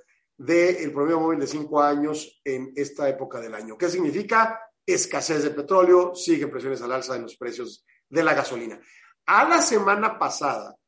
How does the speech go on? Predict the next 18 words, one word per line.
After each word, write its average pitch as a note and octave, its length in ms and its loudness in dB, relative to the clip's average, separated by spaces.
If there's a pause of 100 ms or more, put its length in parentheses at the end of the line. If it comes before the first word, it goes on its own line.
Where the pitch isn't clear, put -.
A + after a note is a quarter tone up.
(120)
al A#2+ 140 -12
sábado G#3+ 680 2 (160)
de D3 180 2
la G#3+ 100 4
semana D#3 460 0
ocho, C3 480 -4 (960)
la F3+ 160 6
gasolina G3 460 4
promediada G3+ 360 6
en G3+ 60 4
Estados G3+ 240 0
Unidos G3+ 220 0
tres G#3+ 180 0
punto G#3 320 -4
sesenta F#3 480 0
centavos F3 560 0
por C3+ 180 -6
galón D#3+ 500 2